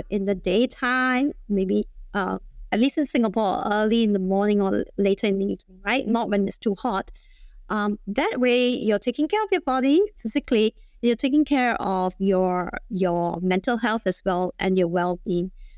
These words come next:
So spend time in nature. I think that is so important. I mean, sometimes we spend too much time on our devices, or we spend too much time, way too much time scrolling, uh, you know,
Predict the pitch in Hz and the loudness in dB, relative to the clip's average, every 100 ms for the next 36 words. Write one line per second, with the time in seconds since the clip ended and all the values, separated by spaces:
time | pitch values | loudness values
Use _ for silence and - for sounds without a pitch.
0 | - - 208 - 254 247 240 233 - 196 | -10 -6 -4 0 0 2 0 2 2 0
1 | 180 175 - 196 - 196 - 208 - 185 | 0 -2 -2 -4 -4 -4 -2 -2 0 -4
2 | - - - 214 214 185 - 190 196 185 | -6 -10 -2 0 0 -2 -6 -4 -2 0
3 | 190 185 - - - - - 220 262 349 | 0 -2 -8 -20 -18 -20 -4 0 2 2
4 | 359 240 - 214 214 208 208 - - 240 | 2 0 0 -2 0 -2 -4 -8 -4 -2
5 | 240 226 - 180 180 180 175 190 196 202 | 0 -2 -2 -4 -2 -2 -2 -4 0 0
6 | 247 262 277 320 - - - - - 190 | 0 2 2 0 -8 -20 -20 -20 -8 -2
7 | 196 - 196 208 226 208 - 208 202 190 | -2 0 -2 0 0 -2 -2 0 2 0
8 | - - - _ 185 185 247 254 - 196 | -4 -14 -20 _ -2 2 4 2 2 0
9 | - - - 190 180 175 - - 190 185 | -2 -6 -6 -2 -2 -2 -6 -4 0 2
10 | 202 226 392 - - - - - 175 175 | 4 2 2 -2 -20 -20 -20 -10 -4 -2
11 | 180 170 - 202 190 190 214 214 | -2 -2 -4 -2 0 2 2 0